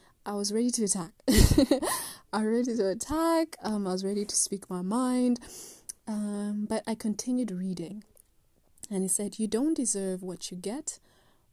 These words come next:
but you get what you intend." Okay.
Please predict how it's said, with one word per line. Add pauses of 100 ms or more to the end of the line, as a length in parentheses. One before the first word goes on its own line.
but (200)
you
get
what
you
intend." (2250)
Okay.